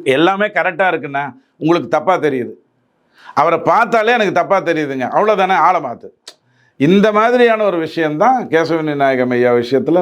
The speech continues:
நடந்திருக்குங்கிறது என்னோட அபிப்பிராயம். அவரு ம-, வதந்திகள் தி மு கல இருந்து என்ன வேணாலும் எடுத்து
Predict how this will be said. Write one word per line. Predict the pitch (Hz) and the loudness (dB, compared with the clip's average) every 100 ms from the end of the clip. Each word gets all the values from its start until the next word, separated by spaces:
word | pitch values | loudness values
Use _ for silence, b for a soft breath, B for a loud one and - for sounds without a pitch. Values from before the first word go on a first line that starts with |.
| 143 | 0
நடந்திருக்குங்கிறது | 120 123 117 98 127 131 139 190 | 0 0 -2 -2 -2 0 2 2
என்னோட | 131 107 107 | 2 2 2
அபிப்பிராயம். | 107 101 101 110 240 - 147 | 0 0 0 2 0 0 0
அவரு | 170 190 226 330 - B | 2 2 2 0 -6 B
ம-, | 120 123 | -2 0
வதந்திகள் | 135 202 254 247 226 196 | 0 0 -2 -2 -2 -2
தி | 202 | -2
மு | 208 | -2
கல | 180 175 | -2 -2
இருந்து | 185 | -2
என்ன | 170 165 | -2 -2
வேணாலும் | 165 165 165 147 | 0 -2 -2 -4
எடுத்து | 135 | -4